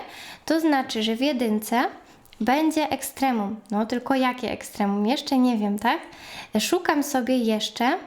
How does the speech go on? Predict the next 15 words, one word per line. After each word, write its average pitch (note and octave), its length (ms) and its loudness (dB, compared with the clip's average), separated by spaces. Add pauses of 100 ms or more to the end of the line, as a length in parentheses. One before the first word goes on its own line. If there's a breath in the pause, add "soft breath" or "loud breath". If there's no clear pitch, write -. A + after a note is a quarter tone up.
(340)
em, A3+ 920 4
pozostałych B3+ 960 0
miejsc A3 340 0
zerowych. G#3+ 600 -2 (340)
No A3 120 2
bo C4 160 2
to B3+ 360 2 (480 loud breath)
może A3 520 2
być C4+ 400 -2
nie A3+ 340 2
tylko G4+ 300 0
jedno A#3+ 280 2
miejsce A3 360 -2
zerowe, G#3+ 380 -2
tak? E4 300 -2